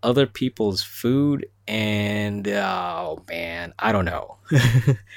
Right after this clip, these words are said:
It kinda ruins the, the movie sometimes, depending <laughs> on what they bring. You know, it, it would just smell. But that's just the normal thing. So, so yeah.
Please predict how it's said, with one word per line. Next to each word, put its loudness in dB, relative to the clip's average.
It -8
kinda 2
ruins 0
the, -8
the -2
movie -4
sometimes, -10
depending 4
<laughs> 0
on 6
what 0
they 2
bring. 0
You 0
know, 0
it, -8
it -4
would 0
just -2
smell. -2
But 4
that's 2
just -4
the 0
normal -4
thing. -12
So, 0
so -2
yeah. 0